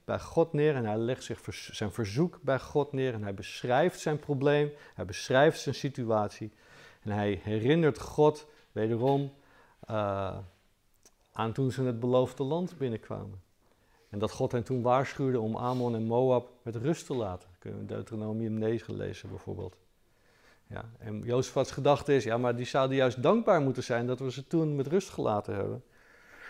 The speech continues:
Ja, waarom komen ze ons nu aanvallen? Maar hij legt zijn probleem uit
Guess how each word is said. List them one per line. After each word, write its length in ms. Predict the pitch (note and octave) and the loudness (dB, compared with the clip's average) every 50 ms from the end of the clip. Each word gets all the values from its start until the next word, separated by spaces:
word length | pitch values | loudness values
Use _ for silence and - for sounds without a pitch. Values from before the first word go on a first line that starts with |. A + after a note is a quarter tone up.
| - - - - - - _ _ _ _ _ _ - _ - - - | -18 -20 -20 -20 -20 -20 _ _ _ _ _ _ -20 _ -20 -16 -6
Ja, 160 | A#2+ A2+ A#2+ | -2 -2 0
waarom 260 | A#2+ B2+ C3 C3 C3 C3 | 2 2 2 2 0 0
komen 260 | - C3 B2+ B2+ A#2+ | 0 0 0 0 -2
ze 100 | - B2+ | -2 -2
ons 120 | B2+ G#2+ | -2 0
nu 140 | A#2+ B2+ B2+ | 0 0 0
aanvallen? 500 | A2 C#3 D#3+ D3 - - G#2 F#2 F2 E2+ - - _ _ _ - _ _ _ _ _ _ _ _ _ _ _ - - - - - - - - _ _ _ _ _ _ _ _ _ _ _ _ _ _ _ _ _ _ _ _ _ _ _ _ _ _ _ _ _ _ _ _ _ _ _ _ _ - _ _ - - - _ _ _ _ _ _ _ _ _ | 2 0 0 -2 0 -2 -4 -2 -4 -8 -12 -18 _ _ _ -20 _ _ _ _ _ _ _ _ _ _ _ -20 -20 -20 -20 -20 -20 -20 -20 _ _ _ _ _ _ _ _ _ _ _ _ _ _ _ _ _ _ _ _ _ _ _ _ _ _ _ _ _ _ _ _ _ _ _ _ _ -20 _ _ -20 -20 -20 _ _ _ _ _ _ _ _ _
Maar 140 | - G#2 G#2+ | -4 0 2
hij 100 | A#2 A#2+ | 4 6
legt 280 | C3 E3 G3 - - | 6 6 6 4 4
zijn 220 | - G3 D#3 C#3 - | 0 0 0 0 0
probleem 760 | - C3 C3 A#2 A2 A2+ C3 C#3 D#3 F3 F#3+ G3 G3+ G3+ - - _ _ _ _ _ _ _ _ _ _ _ _ _ _ | 0 0 0 0 0 0 2 4 4 4 4 2 0 -2 -6 -12 _ _ _ _ _ _ _ _ _ _ _ _ _ _
uit 460 | - A#2+ B2+ D3 F3 F#3 - - - | 0 0 2 2 2 0 -2 -6 -20